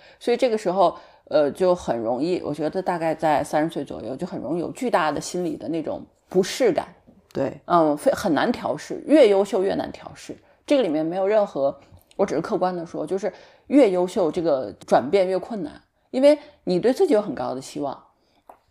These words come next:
Speaker 1: 周围人可能或多或少也有这样的期望，然后呢，你就很希望在未来也继续这样优秀下去，可是那个道路不清晰了。
Speaker 2: 嗯。
Speaker 1: 读书这个事情是道路是清晰的，就是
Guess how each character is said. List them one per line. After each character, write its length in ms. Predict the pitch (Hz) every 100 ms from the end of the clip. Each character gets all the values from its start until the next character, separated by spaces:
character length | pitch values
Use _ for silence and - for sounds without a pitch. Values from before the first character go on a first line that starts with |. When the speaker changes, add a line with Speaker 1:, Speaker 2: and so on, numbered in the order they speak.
| _ -
Speaker 1:
周 140 | 175 294
围 160 | 311
人 200 | 302 185 202
可 260 | - 143
能 180 | 135 135
或 200 | - 226
多 120 | 202
或 160 | 226 214
少 220 | 196 131
也 60 | 165
有 120 | 175
这 100 | 131
样 140 | 123 -
的 40 |
期 200 | - -
望， 200 | 139 - _ _ _ _ _
然 180 | 185 226
后 180 | 262
呢， 260 | 240 196 180 - _ _
你 200 | 185 190
就 140 | 180 -
很 160 | 190
希 220 | 180 -
望 280 | 233 220 - - _
在 140 | - 220
未 160 | 240
来 100 | 165
也 160 | 185 147
继 160 | - 233
续 140 | 180
这 80 | 180
样 120 | 151
优 160 | 156 165
秀 160 | 170
下 160 | 156 90
去， 180 | - - _ - _
可 140 | 220
是 140 | 247
那 100 | 302
个 80 | 269
道 220 | 277 466 339
路 180 | 175
不 140 | 147 170
清 260 | - 147
晰 200 | 156 -
了。 220 | 143 - _ _ _ _ _ _ _ _
Speaker 2:
嗯。 160 | 175 170
Speaker 1:
读 100 | 247
书 140 | 359 466
这 60 | 392
个 40 |
事 200 | 359 277
情 180 | 254 214
是 400 | - 226 - _ _
道 240 | 466 427
路 120 | 175
是 120 | 165 139
清 220 | 151 135
晰 180 | - 123
的， 140 | 110 - _ _
就 100 | -
是 300 | 196 190 151